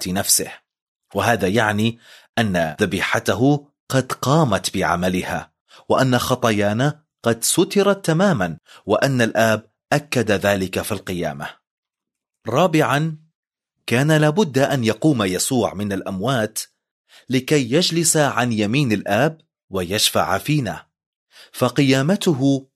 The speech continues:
مرتبطة ارتباطاً وثيقاً بعمله في الشفاعة، إذ إنه يتضرع لأجل المؤمنين الضعفاء والمجربين ويشفع فيهم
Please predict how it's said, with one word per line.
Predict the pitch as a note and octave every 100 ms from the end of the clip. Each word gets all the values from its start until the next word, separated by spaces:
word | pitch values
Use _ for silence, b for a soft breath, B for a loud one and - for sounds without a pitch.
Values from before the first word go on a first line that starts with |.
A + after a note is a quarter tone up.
| _
مرتبطة | B2 C3 A#2+ - F3 E3 D#3+ C#3
ارتباطاً | B2 A#2+ G#2 A2+ E3 E3 D#3
وثيقاً | A#2 A2+ - D3+ - F#2
بعمله | D#2+ F2+ F2 F#2+ A2+ G2+ F#2+
في | F2+
الشفاعة، | A2 - G#2 B2 G#2+ F#2+ A#2 B B B B -
إذ | B2 -
إنه | C3 A#2 A#2 G2+
يتضرع | A2+ - G#2+ A#2+ B2 A2+
لأجل | C3+ B2+ G#2+ - D3 C3
المؤمنين | C#3 C3 - C3+ A#2+ D#3+ F#3+
الضعفاء | D#3+ B2+ A2 G#2 - G#2 F2 -
والمجربين | A2 G#2+ G#2+ G#2+ F#2+ F#2+ F2 G#2 C#3+ - _ _ _
ويشفع | A2 F3+ - D3+ C#3+
فيهم | C#3+ F3+ B2 C#3+